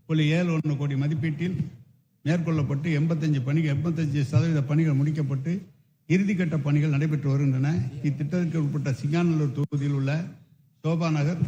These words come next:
முருகன் கோயில் வீதி, சி வள்ளி நகர், சி வள்ளி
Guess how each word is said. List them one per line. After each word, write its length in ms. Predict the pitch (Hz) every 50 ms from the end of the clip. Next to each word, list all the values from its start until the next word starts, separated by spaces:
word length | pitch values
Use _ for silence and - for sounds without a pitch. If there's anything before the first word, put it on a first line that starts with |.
| 127 - 139
முருகன் 340 | 143 160 170 180 170 156 143
கோயில் 200 | 156 156 147 139 135
வீதி, 200 | 143 131 151 175 190 175 - - - -
சி 100 | - 180 175 151
வள்ளி 200 | 147 160 170 170 160 151
நகர், 240 | 143 151 165 165 - - - - _ _ _ _ _ _ _ _ _ _ _ _ _ _ _ _ _ _ _ _ _ _ _ _ _ _ _ _ _ _ _ _ _ _ _ _ _ _ _ _ _ _ _ _ _ _ _ _ _ _ _ _ _ _ _ _ _ _ _ _ _ _ _ _ _ _ _ _ _ _ _ _ _ _ _ _ _ _ _ _ _ _ _ _ _ _ _ _ -
சி 100 | - 170 170
வள்ளி 280 | 165 151 160 180 185